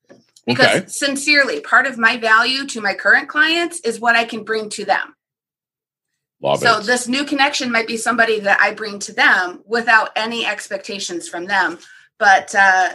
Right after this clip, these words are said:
Speaker 1: but they're already, a s-, but we get so sold to now. Uh,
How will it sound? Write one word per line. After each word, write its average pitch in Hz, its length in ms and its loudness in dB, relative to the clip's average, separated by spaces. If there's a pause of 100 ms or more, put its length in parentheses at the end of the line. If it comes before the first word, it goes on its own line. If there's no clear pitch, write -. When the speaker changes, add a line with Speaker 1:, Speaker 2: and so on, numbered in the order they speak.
(160)
Speaker 1:
but 208 160 -6
they're 233 180 4
already, 226 520 2
a - 60 -6
s-, - 240 -10
but 220 160 0
we 220 100 -6
get 214 260 -4
so 226 360 -8
sold 208 400 -8
to 185 160 -10
now. 151 320 -4 (840)
Uh, 175 360 4